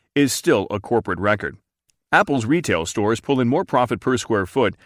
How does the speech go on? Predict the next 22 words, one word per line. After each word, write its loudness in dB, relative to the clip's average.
compared 4
to 4
any 2
other 0
company -2
in -4
the -2
U 0
S, -2
including 2
luxury 0
jeweler 2
Tiffany 0
and -6
Company. -10
The 2
reason 2
for -2
this 2
massive -2
universe-altering 0
success? -4